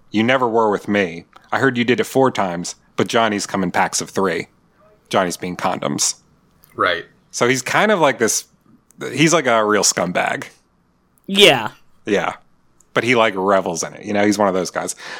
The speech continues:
Speaker 1: But yeah, they play a big role in this album. And that's interesting because I think, like, uh, it plays, that plays a role in making this the band's kind of, like, most personal album so far. That's one of my
Speaker 3: Mm-hmm.
Speaker 1: favorite things about it. Like, Stuart Murdoch, uh, the band's, like, primary songwriter,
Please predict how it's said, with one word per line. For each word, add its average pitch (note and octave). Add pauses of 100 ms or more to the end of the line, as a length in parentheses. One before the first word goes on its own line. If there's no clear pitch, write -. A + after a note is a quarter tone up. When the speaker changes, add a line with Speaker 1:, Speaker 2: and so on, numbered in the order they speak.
Speaker 1:
But F#3
yeah, A2 (260)
they C#3+
play E3
a A#2+
big B2 (240)
role G2
in -
this F#2+
album. F#2+
And F#2+
that's A2+
interesting C3+
because F#2+
I G#2+
think, -
like, G2+
uh, F#2
it -
plays, A2+
that A#2+
plays G#2+
a G2+
role F#2
in F#2+
making G2
this F2+
the F2+
band's G2
kind G2+
of, F#2
like, -
most G2
personal D3
album D3+
so D#3+
far. E3+ (560)
That's B2+
one -
of A#2+
my A#2
Speaker 3:
Mm-hmm. B2
Speaker 1:
favorite F#2+
things G#2+
about F2
it. E2+
Like, G2 (360)
Stuart D#3
Murdoch, B2
uh, G2+
the F#2
band's, F#2+
like, F#2+
primary G2+
songwriter, F2+